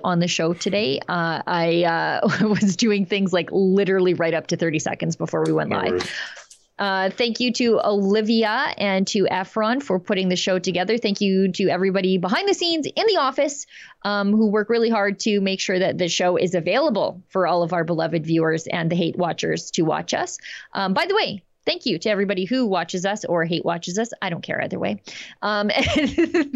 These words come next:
Speaker 1: thank you to everybody who chips in a little bit to keep the lights on here at Rebel News. You know, we couldn't do any of this without you. So I think that's it. Uh, thank you, everybody, for bearing with me as I struggle to stumble through the show today.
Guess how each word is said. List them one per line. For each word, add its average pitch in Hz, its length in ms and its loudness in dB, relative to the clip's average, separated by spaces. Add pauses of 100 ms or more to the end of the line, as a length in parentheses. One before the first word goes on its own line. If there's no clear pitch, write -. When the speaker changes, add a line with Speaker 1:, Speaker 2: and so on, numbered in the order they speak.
Speaker 1:
thank 262 260 0
you 277 220 0 (320)
to 311 60 -2
everybody 254 460 0
who 247 260 0 (220)
chips 247 240 -6
in 233 80 0
a 214 60 0
little 190 180 0
bit 185 200 -2
to - 40 -10
keep 196 140 -4
the 185 80 -2
lights 170 260 -2
on 165 300 -4 (180)
here 156 300 0
at 170 160 -4
Rebel 165 240 -2
News. 160 420 0
You 190 200 0
know, 180 80 2
we 175 120 2
couldn't 175 280 -2
do 165 120 2
any 165 240 0
of 147 60 -2
this 160 180 -2
without - 300 -4
you. 160 160 -4 (560)
So 180 280 0
I - 80 -2
think 254 200 -2
that's 254 160 -2
it. 330 300 -2 (160)
Uh, 190 240 -2
thank 208 240 -2
you, 208 80 2
everybody, 208 360 0
for 202 140 -2
bearing 190 240 0
with 196 180 -2
me 285 200 0
as 185 100 -2
I 160 240 0
struggle 170 600 0
to 175 140 -2
stumble 175 320 -2
through 180 200 0
the 180 60 0
show 185 200 0
today. 151 440 -2